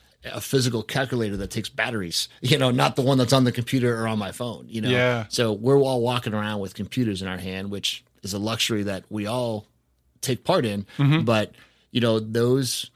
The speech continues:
Speaker 1: make us lazy, you
Speaker 2: Mm.
Speaker 1: know?
Speaker 2: So, okay. So in a, is it fair to say then that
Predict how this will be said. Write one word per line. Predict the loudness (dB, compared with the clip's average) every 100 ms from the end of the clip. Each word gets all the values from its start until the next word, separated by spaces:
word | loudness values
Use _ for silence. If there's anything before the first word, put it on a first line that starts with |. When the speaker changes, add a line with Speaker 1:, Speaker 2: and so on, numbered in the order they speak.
| -8
Speaker 1:
make | -4 -4 -4
us | -4
lazy, | -2 -2 -4 -10 -14 _
you | 0
Speaker 2:
Mm. | 2 2
Speaker 1:
know? | 0 -6 -10 -20 _ _ _ _ -14 -14 -8
Speaker 2:
So, | 4 4 4 2
okay. | 0 4 2
So | 2 4 4
in | 4
a, | 0 -6 _
is | -4 -2
it | -4
fair | 2 2 4
to | 2
say | 2 4 4
then | 4 4
that | 2 2 0